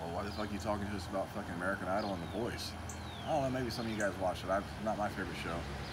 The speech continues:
But I watch it for Missy McStud, and, you know, I,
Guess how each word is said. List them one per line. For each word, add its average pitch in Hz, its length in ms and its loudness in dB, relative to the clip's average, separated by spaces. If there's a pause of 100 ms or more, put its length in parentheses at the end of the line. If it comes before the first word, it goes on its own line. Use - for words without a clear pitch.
(720)
But 107 60 4
I - 40 6
watch 101 180 6
it - 80 -2
for - 140 -2 (120)
Missy 92 180 0
McStud, 90 380 0
and, 92 100 0 (460)
you 90 60 0
know, 90 80 2
I, 98 120 4